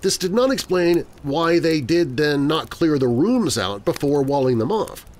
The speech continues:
At any rate, night had fallen by the time we left. A large, bright, full moon shined brightly in the sky. It made the snow and ice shine and sparkle. Above us, on a hill that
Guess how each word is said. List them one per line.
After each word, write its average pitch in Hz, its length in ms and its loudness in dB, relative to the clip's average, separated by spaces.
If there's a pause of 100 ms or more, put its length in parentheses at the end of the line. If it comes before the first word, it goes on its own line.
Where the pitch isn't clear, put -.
(960)
At 185 200 0
any 139 200 4
rate, 82 240 -4 (480)
night 156 300 0
had 165 120 0
fallen 139 380 0
by 131 140 0
the 127 100 -2
time 110 320 -6
we 117 120 0
left. 73 340 -12 (500)
A 104 60 -2
large, 127 560 -2
bright, 127 400 -2 (100)
full 170 440 0
moon 151 360 2
shined 123 540 -2
brightly 110 400 -2
in 87 80 -6
the 90 80 -6
sky. 92 400 -6 (580)
It - 80 -2
made 202 180 0
the 151 60 -2
snow 156 380 0
and 127 100 -4
ice 120 400 -2
shine 113 460 -2
and 92 100 -6
sparkle. - 460 -6 (720)
Above 131 300 0
us, 92 340 -4 (100)
on 107 140 -4
a 107 40 -4
hill 120 360 0
that 101 160 -2